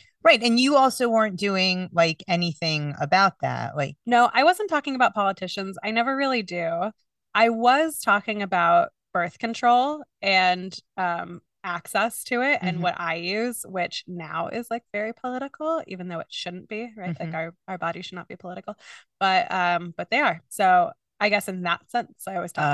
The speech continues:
Speaker 2: about
Speaker 1: Oh,
Speaker 2: something
Speaker 1: right.
Speaker 2: political,
Speaker 1: 'Cause
Speaker 2: but I
Speaker 1: you're a baby killer.
Speaker 2: Yeah, 'cause I have an
Speaker 1: <laughs>
Speaker 2: I U D. How dare I?
Speaker 1: So, and then what happened after that? So you thought that it was, did you think it was, like,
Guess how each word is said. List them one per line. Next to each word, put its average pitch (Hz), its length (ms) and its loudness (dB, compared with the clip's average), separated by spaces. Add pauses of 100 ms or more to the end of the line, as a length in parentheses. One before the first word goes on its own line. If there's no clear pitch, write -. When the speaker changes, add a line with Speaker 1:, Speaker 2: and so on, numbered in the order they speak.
Speaker 2:
about 135 160 0
Speaker 1:
Oh, 139 40 -12
Speaker 2:
something 131 180 -6
Speaker 1:
right. 123 120 -10
Speaker 2:
political, - 520 -6
Speaker 1:
'Cause 165 160 -8
Speaker 2:
but - 80 -6
I - 40 -2
Speaker 1:
you're - 320 -10
a 147 40 -14 (120)
baby 139 400 -4
killer. 135 640 -8 (160)
Speaker 2:
Yeah, 202 320 0
'cause 208 160 -2
I 214 80 6
have 208 200 4
an 226 100 2
Speaker 1:
<laughs> 175 60 -2
Speaker 2:
I 180 40 2
U 175 160 -6
D. 185 440 -8
How 185 120 0
dare 170 280 -4
I? 180 260 -6 (840)
Speaker 1:
So, 240 460 4
and 226 160 6
then 233 180 6
what 226 140 6
happened 156 540 -2
after 147 400 -4
that? 147 220 4
So 208 100 4
you 214 260 2
thought 220 340 6
that 214 120 4
it 180 100 -6
was, 185 160 0
did 180 220 -6
you 190 60 0
think 202 200 -2
it 202 80 -2
was, 175 180 -4
like, 175 220 6